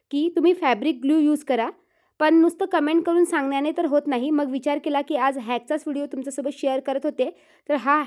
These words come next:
हॅक आपण देखील ट्राय करून बघावा. तर इथे मी फॅशन टेप घेतलेले आहे,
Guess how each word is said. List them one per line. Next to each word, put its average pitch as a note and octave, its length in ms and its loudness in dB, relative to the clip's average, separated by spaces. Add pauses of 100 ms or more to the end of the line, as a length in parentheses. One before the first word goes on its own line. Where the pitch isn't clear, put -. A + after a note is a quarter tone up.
हॅक B3+ 280 0
आपण C4 300 0
देखील C#4 220 0
ट्राय C#4 200 0
करून B3+ 260 0
बघावा. F#3+ 360 0 (580)
तर F4 100 10
इथे D#4+ 340 8
मी F4+ 180 12
फॅशन D#4 400 4
टेप F4 160 2
घेतलेले D4 440 4
आहे, B3 220 2